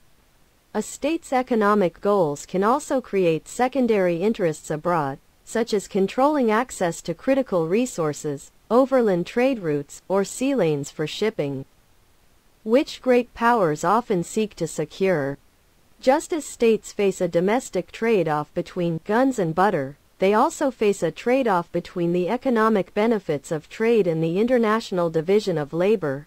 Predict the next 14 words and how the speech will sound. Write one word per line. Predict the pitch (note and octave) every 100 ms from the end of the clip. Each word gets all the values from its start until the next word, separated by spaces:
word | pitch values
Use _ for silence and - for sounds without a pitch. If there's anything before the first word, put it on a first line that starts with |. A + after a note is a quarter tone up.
| -
on | F3
the | F3
one | E3+ G3 G#3
hand, | F3+ F#3 D#3 C#3 - _ _ _ _ _ _ _ _ _ -
and | G#3+
the | A3
security | G#3+ A3 - C4+ D#4 E4 C4
benefits | G#3+ A3 B3 F#3+ E3 - E3+
of | E3
economic | G#3+ - A3+ G#3 G#3 F3
self-sufficiency | - G3+ G3 - F3 - A#3+ - F3 D#3+ D#3+ D#3
on | D#3
the | D#3
other. | D#3 F#3+ D#3 C3+